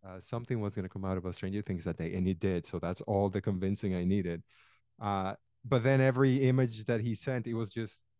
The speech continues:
a stock image or some, if you just Google lasagna and he was like, "Oh, I cooked this lasagna, ma-, I like to cook it for you." And because she was fat, she was like, "Oh my God, lasagna." <laughs> And they did, like, a quick Google search and it was the first result. So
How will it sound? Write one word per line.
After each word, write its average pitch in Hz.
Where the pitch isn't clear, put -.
a -
stock 123
image 82
or 95
some, 113
if 127
you 151
just 131
Google 123
lasagna 92
and 92
he 98
was 98
like, 90
"Oh, 110
I 90
cooked -
this 101
lasagna, 101
ma-, 80
I 120
like 143
to 151
cook 120
it 120
for 113
you." 110
And 85
because 90
she 98
was 87
fat, 117
she 104
was 95
like, 92
"Oh 117
my 127
God, 117
lasagna." 131
<laughs> -
And 139
they 131
did, 123
like, 120
a 113
quick 123
Google 123
search 110
and 110
it -
was 104
the 104
first 107
result. 104
So 113